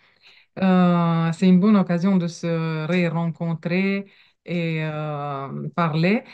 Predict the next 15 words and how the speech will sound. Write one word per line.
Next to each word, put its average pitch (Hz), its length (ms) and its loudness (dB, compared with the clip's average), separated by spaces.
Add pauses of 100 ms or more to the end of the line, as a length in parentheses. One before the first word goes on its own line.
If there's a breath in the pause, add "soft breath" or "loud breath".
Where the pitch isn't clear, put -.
(200 soft breath)
Surtout 302 380 -10
pour 269 160 -2
le 214 160 6
public 214 360 4
roumain, 190 680 4 (220)
peut-être 208 300 -2
ça 185 120 0
sera 165 300 -2
bien 196 460 0 (340)
que - 100 -8
vous 170 360 -2
vous 165 120 -2
présentez 160 600 -2
un 165 140 0
peu. 196 280 -2